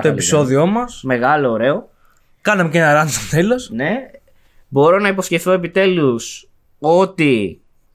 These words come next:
Speaker 1: Samsung επεισόδιο έρχεται την επόμενη εβδομάδα.
Speaker 2: Αλήθεια;
Speaker 1: Ναι.
Speaker 2: Ωραία.
Speaker 1: Και θα κλείσουμε την τριλογία που έχει ανοίξει εδώ και καιρό των επιχειρήσεων.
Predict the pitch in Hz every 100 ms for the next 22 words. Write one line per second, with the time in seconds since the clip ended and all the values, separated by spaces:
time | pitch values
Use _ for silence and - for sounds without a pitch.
0 | _ - - 202 196 - 147 120 113 131
1 | 139 165 156 135 131 113 120 135 156 170
2 | 139 113 123 110 101 107 147 131 151 147
3 | 143 98 87 131 151 220 277 98 95 139
4 | 139 139 160 165 - 131 123 117 131 123
5 | 131 131 123 131 147 131 135 123 127 131
6 | 123 113 110 110 110 135 131 - - 104
7 | - 180